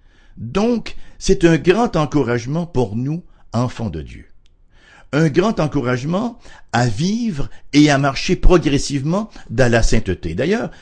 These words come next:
c'est un commandement du Seigneur. « Vous serez saints, dit l'Éternel, parce que je suis saint. » Lorsque nous considérons la vie d'Augustin,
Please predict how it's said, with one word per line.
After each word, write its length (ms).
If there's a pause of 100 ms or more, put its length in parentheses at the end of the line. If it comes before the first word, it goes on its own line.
c'est 240
un 60
commandement 420
du 120
Seigneur. « 760 (460)
Vous 180
serez 340
saints, 360 (240)
dit 240
l'Éternel, 640 (280)
parce 220
que 140
je 160
suis 260
saint. » 240 (1600)
Lorsque 320
nous 160
considérons 640
la 120
vie 160
d'Augustin, 600